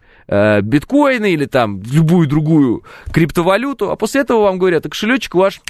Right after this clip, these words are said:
замороженный, он наш». И всё, и ничего ты не сделаешь, ничего ты не сделаешь. Весь децентрализованный ты, если ты не сам майнил, если у тебя нет кода, если ты это использовал как трейдерский, да, вот такой вот, ну,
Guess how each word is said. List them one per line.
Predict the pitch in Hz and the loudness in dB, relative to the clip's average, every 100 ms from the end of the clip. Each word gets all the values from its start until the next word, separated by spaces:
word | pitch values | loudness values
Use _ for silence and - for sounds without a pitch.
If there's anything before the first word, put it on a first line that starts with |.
| - _ _ _ _ | -20 _ _ _ _
замороженный, | 147 202 214 214 214 170 131 | -2 0 2 2 0 -2 -2
он | 123 120 | -2 -2
наш». | 107 104 - _ _ _ _ _ _ _ _ _ _ _ - | -2 -4 -8 _ _ _ _ _ _ _ _ _ _ _ 0
И | 269 | 0
всё, | - - 165 160 | 2 0 0 0
и | 165 | -2
ничего | 147 247 | -4 -4
ты | 285 | -4
не | 254 | -4
сделаешь, | 214 196 120 80 - | 0 0 0 -6 -2
ничего | 180 202 277 | 0 0 -2
ты | 226 | -4
не | 190 | -2
сделаешь. | 160 117 90 - - - | 0 0 -2 -12 -18 -2
Весь | 175 254 | 0 0
децентрализованный | 160 170 196 190 196 202 277 269 196 143 | -2 -4 -2 0 0 0 0 0 0 -2
ты, | - - | -4 -6
если | 151 208 233 160 | -2 0 0 -4
ты | 151 170 | -2 0
не | 165 | 0
сам | - 240 247 | 0 0 -2
майнил, | 170 165 156 120 95 - _ _ - | -2 -2 -2 -4 -10 -16 _ _ -4
если | 139 - | -2 0
у | |
тебя | 151 180 | 0 0
нет | 170 156 - _ | 0 -2 -6 _
кода, | - 180 220 165 - - - - | 0 2 2 0 -4 -8 -20 -8
если | 117 160 175 | -2 0 0
ты | 165 170 | -2 -2
это | 156 | -4
использовал | 143 175 160 120 117 | -4 -2 -2 0 -2
как | 139 127 | -2 -4
трейдерский, | 175 170 139 113 - 95 | 0 0 0 -4 -8 -6
да, | 104 170 | -2 0
вот | 127 | -2
такой | - 110 104 | -4 -4 -2
вот, | 87 80 | -4 -4
ну, | 117 104 | -4 -4